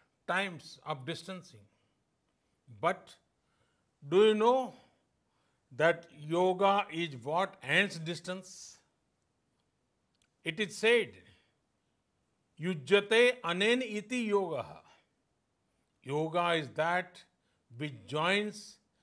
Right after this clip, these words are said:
or brings things together. Yoga ends various kinds of distance. Distance between our mind and body, which is the root cause of many problems.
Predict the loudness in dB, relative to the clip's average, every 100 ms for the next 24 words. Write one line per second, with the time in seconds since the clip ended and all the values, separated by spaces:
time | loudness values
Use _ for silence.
0 | _ _ -2 -2 -2 -6 -2 0 -2 -4
1 | -10 -10 -8 -10 -12 -10 -10 -10 -18 _
2 | _ _ _ _ _ _ _ _ _ _
3 | _ _ _ -8 -6 -4 -4 -4 -4 -6
4 | -12 -10 -8 -6 -8 -10 -12 -12 -12 -14
5 | -14 -18 -18 -20 -20 -20 -20 _ _ _
6 | _ _ _ _ _ _ _ _ -8 -8
7 | -6 -8 -8 -8 -12 -10 -8 -6 -6 -6
8 | -6 -6 -6 -8 -6 -6 -6 -8 -16 -20
9 | _ _ _ _ _ _ _ -16 -12 -10
10 | -8 -8 -10 -14 -14 -6 -4 -2 -4 -8
11 | -12 -8 -6 -6 -8 -12 -16 -18 -20 -20
12 | _ -20 -20